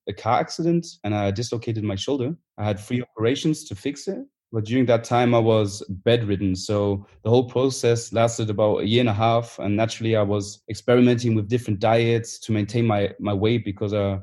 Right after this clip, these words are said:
I couldn't exercise. And, uh, but I came to the conclusion in that time that diets are really harmful.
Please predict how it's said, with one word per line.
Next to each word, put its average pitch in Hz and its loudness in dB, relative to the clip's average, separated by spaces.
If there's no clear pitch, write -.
I 104 -6
couldn't 117 2
exercise. 127 2
And, 113 2
uh, 104 -2
but 110 -2
I 107 0
came 117 0
to 110 0
the 95 -6
conclusion 123 0
in 123 2
that 110 2
time 127 0
that 107 -2
diets 113 0
are 107 2
really 104 -2
harmful. 110 -2